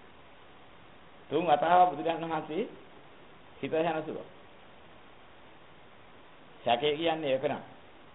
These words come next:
මම අපායයිද කියලා සැකයක් ඇති වෙන අද සෝවාන් පුද්ගලයාට.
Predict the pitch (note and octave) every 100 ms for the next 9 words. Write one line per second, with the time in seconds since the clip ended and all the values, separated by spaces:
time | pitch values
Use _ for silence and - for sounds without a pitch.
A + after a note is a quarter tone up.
0 | - - - G#2+ C#3+ C#3 - C3 C#3 D3
1 | C#3 D3 D#3 C#3 A2 C#3 C3+ C3+ D3+ C#3
2 | C3 A#2 C#3 C#3 C3 C#3 F2+